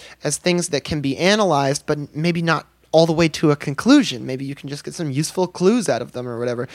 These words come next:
I think there's something really, really valuable to that, and I think it prevents us from falling into this fatalistic trap of a lot of philosophy, which is that if you don't have a thesis at the end of your book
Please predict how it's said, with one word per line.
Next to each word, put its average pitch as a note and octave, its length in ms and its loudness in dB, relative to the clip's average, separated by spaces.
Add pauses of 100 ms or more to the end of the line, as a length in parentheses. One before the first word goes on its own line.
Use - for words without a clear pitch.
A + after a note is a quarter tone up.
(440)
I F3+ 120 2
think A3 260 0
there's G#3+ 160 4
something G#3+ 260 -2
really, G3 240 2
really F#3+ 220 2
valuable D#3+ 580 2
to - 140 -8
that, C3+ 340 2
and D3 100 0
I C#3+ 80 2
think F3 280 -2
it D#3 100 -4
prevents E3 400 0
us E3 100 -2
from D3+ 160 -4
falling D#3 360 2
into C#3 120 -2
this C3 220 -4
fatalistic E3+ 720 0 (260)
trap A#3 320 4
of G3+ 120 2
a F3+ 40 4
lot D3+ 220 6
of D3+ 80 2
philosophy, D#3+ 720 2
which D#3 240 0
is D3+ 140 -4
that D3+ 120 2
if D3+ 160 -2
you A3 100 4
don't C4 120 4
have F#3+ 200 2
a D#3+ 40 2
thesis A3 840 -2 (520)
at F3 140 2
the D#3 140 2
end G#3 220 4
of F3 100 0
your D#3+ 140 6
book D#3 500 2